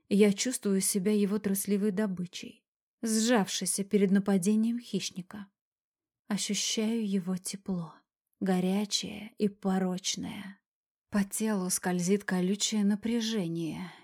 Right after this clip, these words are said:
и нутро сжимается, точно в предвкушении. Кожа горит и покалывает.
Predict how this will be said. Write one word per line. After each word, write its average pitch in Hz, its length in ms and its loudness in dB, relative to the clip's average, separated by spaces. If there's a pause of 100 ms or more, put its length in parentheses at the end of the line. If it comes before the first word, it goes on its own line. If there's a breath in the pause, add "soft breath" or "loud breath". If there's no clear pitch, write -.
и 220 120 0
нутро 240 340 2
сжимается, 190 880 0 (480 soft breath)
точно 180 340 -4
в - 100 -10
предвкушении. 175 1160 -8 (380)
Кожа 190 280 0
горит 190 460 0
и - 20 -4
покалывает. 175 920 -8